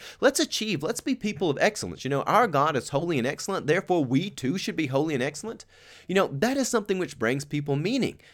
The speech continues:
to have something that they can take joy in, that they can have nobility in their hearts and say, "Well, you know, we went out and we did this hard labor. We have our crops.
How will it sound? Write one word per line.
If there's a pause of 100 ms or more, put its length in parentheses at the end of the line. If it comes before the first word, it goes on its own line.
to
have
something
that
they
can
take (260)
joy
in,
that
they
can
have
nobility
in
their
hearts
and
say,
"Well,
you
know,
we
went
out
and
we
did
this
hard
labor.
We
have
our
crops.